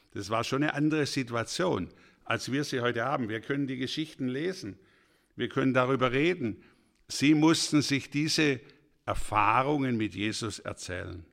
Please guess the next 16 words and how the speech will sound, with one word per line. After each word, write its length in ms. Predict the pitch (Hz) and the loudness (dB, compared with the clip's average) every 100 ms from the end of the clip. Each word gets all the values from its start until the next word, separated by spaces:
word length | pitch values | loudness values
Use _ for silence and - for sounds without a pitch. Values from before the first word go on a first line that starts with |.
| _ _ - - - _ _ _ - - - - - _ - | _ _ -20 -20 -20 _ _ _ -20 -20 -20 -20 -20 _ -6
Gebet. 720 | 113 104 110 113 107 - - | -6 0 0 0 -4 -10 -6
Darf 180 | 110 117 | -4 -4
ich 80 | 131 | 0
mal 200 | 127 120 | 0 0
fragen, 520 | - 107 113 127 110 | 0 2 2 0 -2
was 240 | 110 110 | -4 -4
bedeutet 640 | - 117 113 113 107 110 - | -4 -4 -2 -2 -2 -8 -8
dir 420 | 120 135 135 - | -6 -6 -8 -8
eigentlich 880 | 101 104 104 107 98 98 95 - - _ _ | -6 -6 -6 -10 -12 -14 -14 -20 -20 _ _
das 280 | - - - | -20 -14 -14
Beten, 560 | - 92 95 95 - 95 | -12 -10 -10 -12 -16 -16
das 280 | 82 - - | -14 -14 -10
regelmäßige 880 | 98 107 113 87 90 - - - - | -8 -8 -8 -10 -12 -14 -16 -16 -16
Beten? 360 | - - - - - - - | -14 -14 -16 -20 -20 -20 -18
Hast 460 | - 123 139 - 127 | -10 -8 -6 -6 -2
du 320 | 117 104 | -2 -2